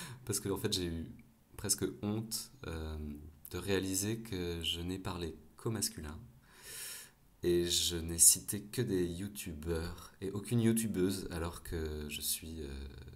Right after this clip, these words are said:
tout à fait <laughs> touché par plusieurs youtubeuses, mais il se trouve que tout ce que j'ai cité,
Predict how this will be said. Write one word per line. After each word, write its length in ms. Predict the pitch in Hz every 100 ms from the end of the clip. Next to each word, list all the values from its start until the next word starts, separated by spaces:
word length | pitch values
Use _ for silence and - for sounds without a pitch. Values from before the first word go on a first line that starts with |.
| - -
tout 220 | - -
à 20 | 71
fait 360 | - 90 - -
<laughs> 80 | -
touché 340 | 123 - 98
par 200 | 85 -
plusieurs 340 | - 87 87
youtubeuses, 460 | 87 85 85 78 120
mais 100 | 92
il 80 | 78
se 140 | -
trouve 300 | - - -
que 200 | - 76 76 - - - - - - - - -
tout 140 | 190
ce 140 | 202 -
que 80 | 110
j'ai 140 | -
cité, 440 | - 92 101 117